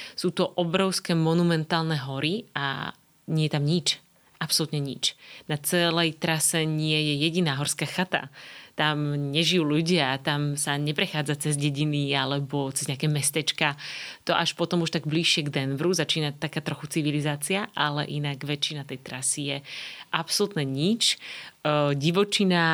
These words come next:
v najväčšom slova zmysle hôr, aká sa dá len predstaviť.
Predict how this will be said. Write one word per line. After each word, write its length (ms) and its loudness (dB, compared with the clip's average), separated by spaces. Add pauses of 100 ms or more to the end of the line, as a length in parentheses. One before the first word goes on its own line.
(140)
v 120 -4
najväčšom 600 2 (340)
slova 340 2
zmysle 520 2
hôr, 300 2
aká 220 0
sa 120 0
dá 220 2
len 160 2
predstaviť. 800 0